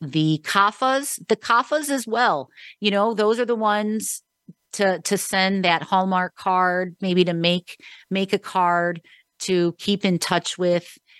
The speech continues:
Um, the pittas as well. Pittas are very, very focused. I like to use the example that in a sports game, if, if you have friends that are even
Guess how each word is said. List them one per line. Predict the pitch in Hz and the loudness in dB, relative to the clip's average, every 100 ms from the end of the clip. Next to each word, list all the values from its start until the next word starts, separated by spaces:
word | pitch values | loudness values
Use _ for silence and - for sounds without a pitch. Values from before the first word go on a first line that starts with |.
| _ - | _ -2
Um, | 151 151 151 143 147 143 _ - - | 0 2 2 2 -2 -6 _ -16 -10
the | 160 180 180 170 165 - | -2 0 2 2 0 0
pittas | 233 233 233 214 214 190 | 0 2 0 2 0 -2
as | 202 170 | -4 0
well. | 185 180 185 | 0 2 0
Pittas | - 208 - 208 190 | -4 -4 -2 -2 0
are | 190 180 | 0 0
very, | 156 180 190 185 | 0 0 2 0
very | 180 170 | 0 -2
focused. | 151 185 180 190 190 185 - - - - - - | -2 0 0 2 0 -2 -6 -10 -16 -20 -18 -4
I | 170 160 165 | 0 2 2
like | 175 180 | 0 -2
to | - | 0
use | 185 180 185 | 0 0 2
the | 185 | 2
example | 160 147 165 180 208 175 160 | 0 0 0 0 0 0 0
that | 147 160 156 - _ _ _ _ _ _ _ _ _ _ - | 0 0 0 -2 _ _ _ _ _ _ _ _ _ _ -2
in | 202 | 0
a | 175 | 0
sports | - - 226 233 - - | -2 0 2 2 0 -4
game, | 196 165 165 | 0 0 2
if, | 160 - - | 0 -2 -2
if | 180 - | -2 0
you | 190 | 0
have | 180 170 | 2 0
friends | - - 185 190 190 175 | -2 0 2 2 0 0
that | 175 | 0
are | 160 156 156 | 2 0 0
even | 196 185 156 | 0 0 0